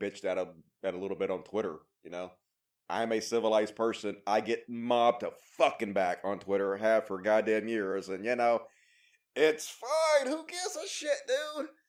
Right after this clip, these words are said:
Seriously, man, if you're gonna be in the public spotlight, and Jordan Peterson has tried to get himself famous for years and years and years unsuccessfully, and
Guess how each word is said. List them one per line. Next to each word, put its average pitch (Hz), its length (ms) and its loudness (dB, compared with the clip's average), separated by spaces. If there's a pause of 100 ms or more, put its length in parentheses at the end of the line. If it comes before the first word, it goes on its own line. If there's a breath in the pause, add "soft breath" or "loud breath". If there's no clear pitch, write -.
(260)
Seriously, 208 500 -4
man, 175 180 -2
if 160 80 -4
you're 202 120 -10
gonna 208 120 -6
be 185 120 -4
in 175 60 -2
the 151 60 -4
public 156 280 -4
spotlight, 85 460 0
and 92 80 -8
Jordan 127 180 -2
Peterson 117 300 -4
has 82 80 -10
tried 101 280 2
to 98 60 -6
get 98 120 -6
himself 95 460 -2
famous 92 340 -4
for - 140 -14
years 87 320 -4
and 92 100 -12
years 92 200 -8
and 90 80 -12
years 92 200 -8
unsuccessfully, 92 640 -6
and 82 80 -12